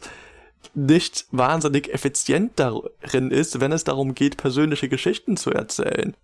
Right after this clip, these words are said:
Es, es gibt in dem Film genau eine Szene, wo man sich mal wirklich Close-ups anschaut. Das ist direkt nach der Szene, in der sie diese Regieanweisung geht, gibt, nicht zu nah ranzugehen. Danach geht man ins Krankenhaus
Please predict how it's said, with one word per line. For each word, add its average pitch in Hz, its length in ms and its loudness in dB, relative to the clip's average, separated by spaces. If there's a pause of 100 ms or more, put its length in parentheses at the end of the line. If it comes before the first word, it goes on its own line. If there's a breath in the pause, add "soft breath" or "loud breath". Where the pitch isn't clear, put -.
(300)
Es, 139 160 0
es - 260 -2
gibt 156 160 0
in 156 80 4
dem 139 140 4
Film 147 300 2
genau 131 380 2
eine 165 380 2
Szene, 170 720 4
wo 135 400 4
man 135 180 2
sich - 160 0
mal 127 160 2
wirklich 151 340 2
Close-ups - 680 0
anschaut. - 560 -2 (400 loud breath)
Das - 180 -2
ist - 320 2
direkt 143 400 -2
nach 139 160 0
der 139 160 2
Szene, 135 800 4 (420)
in 123 200 0
der 127 200 6
sie 127 140 4
diese 127 240 2
Regieanweisung 127 800 2
geht, 123 260 0 (180)
gibt, - 300 -4
nicht 143 320 2
zu 147 120 0
nah 113 200 2
ranzugehen. 123 600 -2
Danach 123 440 0
geht 131 180 0
man 123 120 -2
ins 123 220 -2
Krankenhaus 160 840 -2